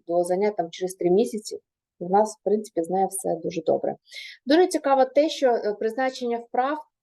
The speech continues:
у нас є пацієнти, які приїжджають до нас, да, тобто не місцеві. Я можу спокійно призначати вправи під час консультування, там, протягом часу ми записуємо відео,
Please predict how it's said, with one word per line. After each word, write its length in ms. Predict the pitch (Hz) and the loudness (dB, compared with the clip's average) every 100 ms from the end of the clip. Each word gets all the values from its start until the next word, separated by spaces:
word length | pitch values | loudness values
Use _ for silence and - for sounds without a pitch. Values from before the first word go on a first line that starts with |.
| - | -6
у 40 | |
нас 240 | 214 226 220 | -4 -4 -4
є 60 | |
пацієнти, 400 | 214 208 208 185 | -4 -4 -6 -6
які 180 | 175 185 | -6 -6
приїжджають 800 | 214 262 277 240 202 185 175 175 | -2 -2 -2 -4 4 4 4 2
до 100 | 202 | -4
нас, 280 | 226 254 - | -4 -6 -4
да, 240 | 196 214 233 - | -4 -4 -6 -12
тобто 280 | 185 - | -10 -6
не 120 | 185 202 | -2 -2
місцеві. 540 | 190 - 180 247 330 - _ _ _ _ _ _ | -2 2 4 4 2 -6 _ _ _ _ _ _
Я 160 | 220 247 | 2 4
можу 200 | 247 233 | 4 0
спокійно 440 | - 208 247 233 | -2 -2 0 0
призначати 680 | 220 208 208 208 190 180 175 - - _ | 0 -4 -4 -4 -2 -4 -4 -10 -20 _
вправи 280 | 233 220 202 | 4 4 4
під 200 | 202 202 | -2 -4
час 180 | 208 208 | -4 -4
консультування, 840 | 196 190 202 247 294 330 330 320 320 _ _ _ _ _ - | -10 -8 -8 -2 2 4 2 -4 -8 _ _ _ _ _ -12
там, 260 | 180 165 170 | -12 -12 -2
протягом 460 | 202 208 220 214 208 | 0 2 2 2 2
часу 380 | 220 202 202 | 2 2 0
ми 160 | 190 185 | -2 0
записуємо 520 | 185 180 180 185 208 | -2 -2 -4 2 4
відео, 420 | 254 359 349 311 | 4 4 6 4